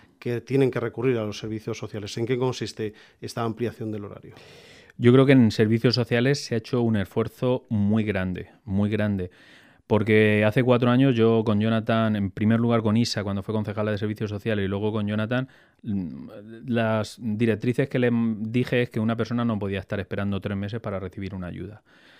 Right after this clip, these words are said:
Speaker 2: Eh, aumentamos el presupuesto casi en el doble, ahora en este momento son aproximadamente las ayudas de emergencia unos ciento cincuenta mil euros, y aumentamos,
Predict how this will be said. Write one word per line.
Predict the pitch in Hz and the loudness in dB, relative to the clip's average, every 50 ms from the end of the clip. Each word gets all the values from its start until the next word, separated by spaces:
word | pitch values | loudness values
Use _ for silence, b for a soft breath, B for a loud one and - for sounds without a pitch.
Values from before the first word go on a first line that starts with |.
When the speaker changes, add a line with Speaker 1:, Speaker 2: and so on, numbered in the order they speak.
| B B B B B B B B | B B B B B B B B
Speaker 2:
Eh, | 117 107 107 104 104 104 104 101 101 104 104 - | 2 2 2 4 2 2 2 0 0 -2 -2 -2
aumentamos | - 110 110 107 101 101 98 113 113 123 120 120 | -2 0 0 2 0 0 2 2 2 0 0 -2
el | 117 | -4
presupuesto | 107 110 101 92 107 101 117 120 120 - - 101 | -4 -4 -4 -4 -4 -4 -2 -4 -4 -4 -6 -6
casi | 95 92 - - | -4 -4 -4 -4
en | 98 95 | -6 -4
el | 95 92 | -4 -4
doble, | 104 120 131 143 156 175 | -2 -2 -2 -2 -2 -4
ahora | 160 107 101 107 104 | -4 -4 -4 -2 -2
en | 104 | -4
este | 101 - - | -4 -6 -6
momento | 104 104 107 107 | -6 -6 -6 -6
son | 98 - 110 107 107 104 101 98 98 101 | -6 -6 -6 -4 -4 -4 -6 -6 -8 -8
aproximadamente | 98 98 95 95 104 110 107 107 107 101 98 98 98 | -8 -8 -6 -6 -6 -6 -6 -6 -6 -4 -4 -4 -4
las | 95 95 - - | -4 -6 -6 -6
ayudas | 101 104 110 110 104 | -6 -4 -2 -2 -2
de | 101 | -2
emergencia | 98 98 95 - - 117 113 - - 98 | -4 -6 -6 -6 -6 -6 -6 -6 -6 -8
unos | 95 95 87 - | -6 -8 -8 -8
ciento | - 113 107 104 | -8 -8 -8 -8
cincuenta | - - 107 101 104 104 101 101 104 | -8 -8 -8 -6 -6 -6 -4 -4 -4
mil | 110 113 117 | -4 -2 -2
euros, | 127 139 147 165 185 196 - b b b b b b b b b b - | -2 -2 -2 -4 -6 -8 -10 b b b b b b b b b b -2
y | 139 139 156 | 0 2 4
aumentamos, | 151 131 117 113 101 98 98 - 107 113 120 127 143 151 - - | 4 4 2 0 0 -2 -2 -2 0 0 0 0 -2 -4 -6 -12